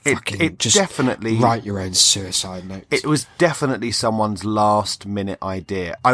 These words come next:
Speaker 1: it wouldn't, it wouldn't <laughs> surprise me if they were having their lesson assessed. Because obviously,
Speaker 2: Oh,
Speaker 1: like,
Speaker 2: yeah.
Speaker 1: when you're just, uh, when it's just you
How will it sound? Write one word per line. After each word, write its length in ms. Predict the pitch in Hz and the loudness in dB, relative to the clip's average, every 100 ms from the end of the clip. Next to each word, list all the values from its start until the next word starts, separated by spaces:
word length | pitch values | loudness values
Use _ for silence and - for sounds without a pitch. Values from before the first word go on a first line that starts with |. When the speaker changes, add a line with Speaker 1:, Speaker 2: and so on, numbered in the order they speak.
| 127 | -2
Speaker 1:
it 80 | 139 | 0
wouldn't, 300 | 147 679 196 | 0 2 2
it 80 | |
wouldn't 200 | 143 170 | 2 2
<laughs> 100 | - | 0
surprise 380 | 151 147 143 131 | 0 4 4 2
me 200 | 120 113 | -2 -4
if 160 | 110 - - - - _ _ | -4 -6 -12 -12 -14 _ _
they 140 | 117 110 | -2 0
were 120 | 110 | 0
having 320 | 120 113 104 | -2 -4 -2
their 160 | 104 104 | -2 -2
lesson 400 | 107 101 - 104 | -2 -6 -8 -10
assessed. 720 | - - 110 - - - - _ - - - - | -8 -6 -6 -6 -12 -14 -20 _ -20 -20 -20 -14
Because 180 | - 131 | -2 0
obviously, 300 | 131 135 135 | 0 2 4
Speaker 2:
Oh, 60 | |
Speaker 1:
like, 160 | 123 101 | 4 4
Speaker 2:
yeah. 240 | 104 101 | 2 2
Speaker 1:
when 160 | 107 156 | 4 4
you're 80 | 156 | 2
just, 440 | - 131 - - | 2 0 -2 2
uh, 380 | 107 101 98 95 - | 4 4 2 -2 -2
when 120 | 143 | 0
it's 120 | 143 - | 2 0
just 260 | 98 - | -2 -4
you 240 | 82 65 | -6 -8